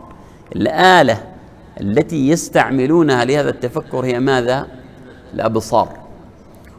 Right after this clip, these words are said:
وقد يكون المقصود بالأبصار النظر إلى المآلات البعيدة، المقصود به هنا ما يسمى البصيرة. طيب، ماذا؟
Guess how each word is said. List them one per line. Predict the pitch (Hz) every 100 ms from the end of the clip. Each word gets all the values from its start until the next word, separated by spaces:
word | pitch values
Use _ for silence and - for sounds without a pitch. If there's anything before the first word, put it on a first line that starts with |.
| -
وقد | - - 247 247
يكون | 247 226 269 208 214 - -
المقصود | 135 147 147 - 196 208 143 - - - - -
بالأبصار | 113 139 - 131 117 - 156 165 170 143 - - - - 127
النظر | 127 120 147 151 139 117
إلى | - 127 120
المآلات | 117 117 120 123 117 113 120 139 143 139 131 127 120 107 -
البعيدة، | 104 98 101 98 120 90 92 - - - - - -
المقصود | 95 101 - - 139 113
به | 127 127 110
هنا | 127 135 135 151 - - - - - - -
ما | 101 110
يسمى | 110 139 147 147
البصيرة. | 113 101 - 117 101 80 - - - - -
طيب، | - - - -
ماذا؟ | 110 117 135